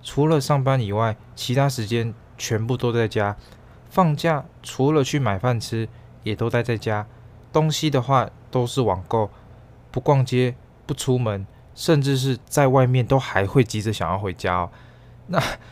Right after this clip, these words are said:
讲到这边，我想插播一下，我在怀疑这个人的肠胃是不是不太好，因为这个有些人的话，他如果肠胃不好，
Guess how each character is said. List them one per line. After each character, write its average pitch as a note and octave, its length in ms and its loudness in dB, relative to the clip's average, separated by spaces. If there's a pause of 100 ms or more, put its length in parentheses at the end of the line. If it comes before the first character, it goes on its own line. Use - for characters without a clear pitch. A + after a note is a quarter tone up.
(200)
讲 A#2+ 180 -2
到 D3 60 2
这 D3+ 100 -2
边， E3 160 0
我 D#3+ 60 0
想 A2 220 -2
插 A#2+ 180 0
播 A#2+ 220 0
一 G#2 80 -4
下， G#2 420 -4
我 A#2 160 -6
在 F3+ 160 2
怀 A#2 240 0
疑 G#2+ 140 -4
这 - 160 -4
个 C3 100 2
人 G2+ 100 0
的 G2+ 120 -4
肠 G2+ 340 -6
胃 A#2 220 0
是 G#2+ 120 -8
不 A2 80 -6
是 G#2+ 520 -4
不 G#2 80 -6
太 A#2 180 -2
好， F2+ 240 -2 (400)
因 D#3 160 0
为 D3 380 0 (400)
这 D3+ 120 -2
个 A#2+ 360 0
有 A2+ 160 -2
些 D#3+ 160 0
人 D3 120 4
的 A#2+ 120 -2
话， C3 200 2
他 C3+ 120 2
如 D#3 100 0
果 A#2+ 100 2
肠 A2+ 200 -6
胃 B2 80 0
不 C3 120 -4
好， - 300 -6